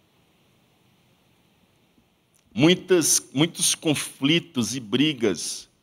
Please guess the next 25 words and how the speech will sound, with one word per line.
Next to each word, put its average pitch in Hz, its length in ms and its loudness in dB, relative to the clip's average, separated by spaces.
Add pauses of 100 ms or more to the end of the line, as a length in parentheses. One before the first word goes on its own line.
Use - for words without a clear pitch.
(160)
nos - 220 -2
partidos 139 640 0
religiosos. 131 1040 2 (560)
Você 131 220 4
lembra 175 280 8
que 170 120 -2
uma 156 120 6
vez 160 240 6
que 147 120 4
Paulo 160 300 4
estava 139 360 4
preso, 143 540 2 (260)
quando 147 260 6
ele 151 200 8
foi 147 560 4
ser - 680 2 (440)
indagado, 139 760 6 (760)
tinha 147 280 6
fariseus 143 680 6
e 139 60 -2
saduceus, 151 760 4
dois 175 240 6
partidos 160 680 2
religiosos 139 680 6
diferentes. 139 880 2